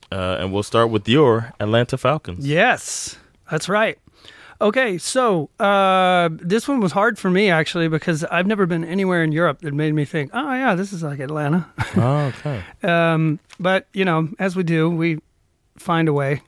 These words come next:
Speaker 2: to make some sense.
Speaker 1: <laughs> Yeah.
Speaker 2: Um, the thing that I decided on was, w-, what are the most historical events in Atlanta is the eighteen sixty-four burning of Atlanta during the Civil War,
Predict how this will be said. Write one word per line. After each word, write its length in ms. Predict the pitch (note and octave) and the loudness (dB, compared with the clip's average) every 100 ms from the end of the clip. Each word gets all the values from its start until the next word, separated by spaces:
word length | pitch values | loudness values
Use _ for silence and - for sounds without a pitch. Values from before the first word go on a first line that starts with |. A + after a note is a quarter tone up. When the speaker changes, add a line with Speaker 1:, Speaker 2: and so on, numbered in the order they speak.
| _ - - G3+ | _ -20 -4 0
Speaker 2:
to 60 | |
make 200 | E3+ D#3 | 2 2
some 140 | D3 D3 | 0 -2
sense. 420 | - D3 D#3+ - - | 0 2 0 -2 -12
Speaker 1:
<laughs> 100 | - | -6
Yeah. 200 | G2 F#2 - - - | -4 -6 -10 -18 -6
Speaker 2:
Um, 760 | F3 E3 E3 D#3+ D#3 D#3 D#3 - | -2 0 2 2 2 0 -2 -6
the 140 | F3 F#3 | -8 -2
thing 220 | C4 B3+ | 0 0
that 80 | A3 | 2
I 140 | G3 | 0
decided 440 | F3 G3+ F#3+ F#3+ | -2 -2 0 2
on 260 | F3+ E3+ E3 | 2 2 2
was, 220 | D#3+ D3+ | 0 -2
w-, 200 | - G3+ | -4 -6
what 200 | F#3+ G3 | -4 0
are 60 | C#4 | 2
the 100 | A#3 | 2
most 240 | G#3+ G3 | 2 0
historical 800 | F#3+ - G3+ G#3 G3 F#3 E3+ D3+ D#3+ | -2 -2 2 2 2 4 2 2 -4
events 540 | G3+ F3 F3+ D#3+ - - | -2 2 4 2 -4 -6
in 220 | F#3 E3 | 0 0
Atlanta 600 | D#3+ D#3+ E3+ E3+ D3 C#3+ - - - - | 2 2 4 4 4 0 -8 -20 -20 -8
is 280 | - E3+ D3 | 0 2 2
the 640 | E3+ E3+ E3 D#3+ D#3 D3+ - | 2 2 4 2 2 0 0
eighteen 360 | F#3 - F#3+ E3 | -2 2 2 2
sixty-four 640 | - E3 D#3+ - E3+ E3 | 0 -4 -6 -2 2 2
burning 640 | D3 C3+ E3+ F#3 D#3+ B2 A#2 _ _ _ | 2 2 4 4 2 -2 -8 _ _ _
of 120 | D#3+ | -4
Atlanta 420 | D#3 D3+ C#3 C3 | -2 0 0 -2
during 260 | B2+ D#3 D#3 | 0 0 2
the 60 | C3+ | -2
Civil 320 | - D3+ C3+ | -2 -2 -2
War, 380 | C#3+ D3+ A#2+ | 0 0 0